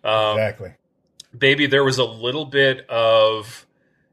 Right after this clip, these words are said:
Speaker 1: exhaustion and, dare I say, even despair in your voice.
Speaker 2: <laughs>
Speaker 1: Um, and I, I recognize that because I'm,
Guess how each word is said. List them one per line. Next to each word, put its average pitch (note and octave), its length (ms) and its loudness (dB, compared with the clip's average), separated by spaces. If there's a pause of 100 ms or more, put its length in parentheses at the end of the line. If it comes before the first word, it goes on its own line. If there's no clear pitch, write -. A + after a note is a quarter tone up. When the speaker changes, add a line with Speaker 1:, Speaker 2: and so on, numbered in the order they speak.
(100)
Speaker 1:
exhaustion C#3 1120 -2
and, A#2+ 200 -4
dare A#2+ 260 2
I C3 120 4
say, B2 340 -2
even A#2 380 -8
despair G#2+ 880 -4
in C#3 120 -8
your C#3 140 -6
voice. C#3 560 -4
Speaker 2:
<laughs> - 40 -10 (440)
Speaker 1:
Um, G#2 680 -2 (360)
and B2+ 120 0
I, B2+ 100 4
I C3+ 160 2
recognize B2 640 0
that G2+ 440 -2
because A#2+ 360 -2
I'm, A2+ 440 -6